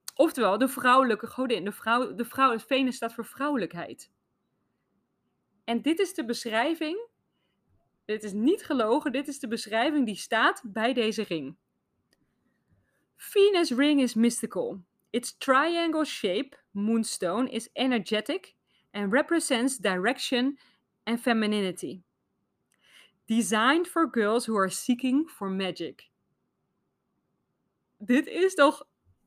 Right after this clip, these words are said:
ongelooflijk? Dit is toch ongelooflijk? Deze ring sto-, staat dus, hè, de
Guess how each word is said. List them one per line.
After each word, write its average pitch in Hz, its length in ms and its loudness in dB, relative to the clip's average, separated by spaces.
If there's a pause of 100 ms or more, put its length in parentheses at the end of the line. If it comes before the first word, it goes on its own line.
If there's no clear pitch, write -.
(120)
ongelooflijk? 240 1160 2 (800)
Dit 302 180 2
is 311 140 0
toch - 280 -2 (160)
ongelooflijk? 240 880 0 (1080)
Deze 320 440 2
ring 269 480 0 (840)
sto-, - 460 -4
staat 302 440 -2
dus, 208 540 -4 (920)
hè, 262 140 -2
de 233 280 0